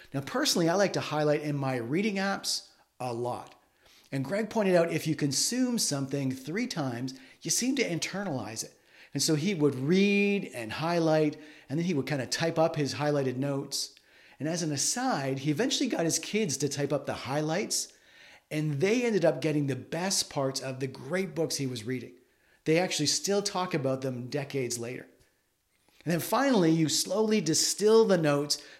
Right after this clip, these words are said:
to kind of the significant learnings and then go back to the really filtered notes and you pull out a few quotes. Now, I'm still thinking through what that looks like for listening to a podcast instead of reading.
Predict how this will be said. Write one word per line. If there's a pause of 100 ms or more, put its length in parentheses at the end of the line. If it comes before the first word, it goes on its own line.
to
kind
of
the
significant
learnings (260)
and
then
go
back
to
the
really
filtered
notes (240)
and
you
pull
out
a
few
quotes. (960)
Now,
I'm
still
thinking
through
what
that
looks
like
for
listening
to
a
podcast
instead
of
reading.